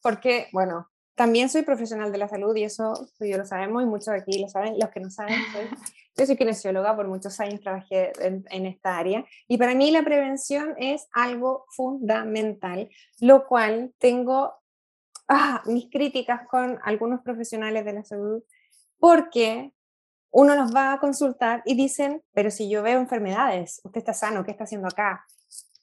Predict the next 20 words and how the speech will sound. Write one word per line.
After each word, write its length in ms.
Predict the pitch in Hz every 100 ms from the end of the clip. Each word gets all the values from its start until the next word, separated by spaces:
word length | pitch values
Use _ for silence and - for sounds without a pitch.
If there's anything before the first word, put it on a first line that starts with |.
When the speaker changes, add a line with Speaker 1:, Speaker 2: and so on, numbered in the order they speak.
| _
Speaker 1:
Eso, 500 | 320 381 - 233 214
por 100 | 240
favor, 500 | 233 - 240 247 269
profesionales 640 | 269 247 240 240 247 262 247
de 60 |
la 120 | 247
salud 360 | 247 247 254 285
y 80 | 254
por 160 | 240 -
favor, 340 | 226 240 247 -
clientes, 800 | 247 240 247 254 262 254 262 -
nosotros, 760 | 233 233 233 277 269 208 226 -
usuarios, 720 | 233 - 262 254 220 220 254 _ _ _ - _
vamos 380 | 214 262 285 277
por 100 | 269
la 100 | 254
prevención. 560 | 254 247 247 - 269
La 100 | 240
prevención 520 | 214 214 220 247 247 247
es 260 | 254 -